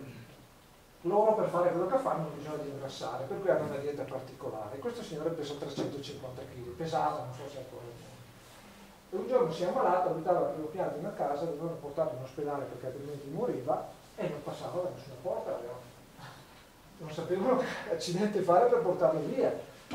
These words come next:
Non so quanto gli è costato a questo signore, ma hanno dovuto scoperchiare il tetto della casa,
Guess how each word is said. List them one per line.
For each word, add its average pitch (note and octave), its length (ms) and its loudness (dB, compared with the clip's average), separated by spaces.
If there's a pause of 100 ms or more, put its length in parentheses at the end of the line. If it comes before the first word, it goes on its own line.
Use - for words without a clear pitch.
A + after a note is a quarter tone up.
(160)
Non G3+ 160 -2
so D4+ 140 6
quanto C#4 240 6
gli G#3 80 4
è - 80 2
costato F3+ 380 6
a D#3+ 40 2
questo D#3+ 240 -4
signore, D3+ 400 -2
ma F#3 140 -4
hanno A3 100 0
dovuto A#3 260 -2
scoperchiare G3+ 640 2
il - 80 -4
tetto E3+ 240 2
della - 240 -2
casa, B2 460 0